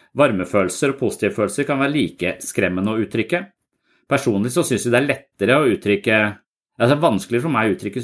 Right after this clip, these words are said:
eh, varme følelser for folk. Fordi at det, det er, eh, altså, bare det å si at, si til noen at du er glad i dem, eller enda verre, jeg elsker deg.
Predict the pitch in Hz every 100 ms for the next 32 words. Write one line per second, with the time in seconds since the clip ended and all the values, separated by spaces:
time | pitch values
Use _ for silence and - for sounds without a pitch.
0 | 123 107 - - - 131 131 92 101 139
1 | 95 - 87 - 110 180 202 - _ _
2 | _ _ _ _ _ _ _ _ _ 143
3 | 117 104 123 120 110 113 110 110 113 92
4 | 101 110 107 107 107 - _ _ _ _
5 | _ _ _ - 117 147 139 123 120 127
6 | 120 - _ - - 123 131 123 104 120
7 | 117 120 120 120 113 95 95 110 185 156
8 | _ _ _ _ _ _ _ - 107 117
9 | 135 - _ _ _ 135 123 95 110 110
10 | 107 107 131 170 - - 127 120 95 -
11 | 110 165 156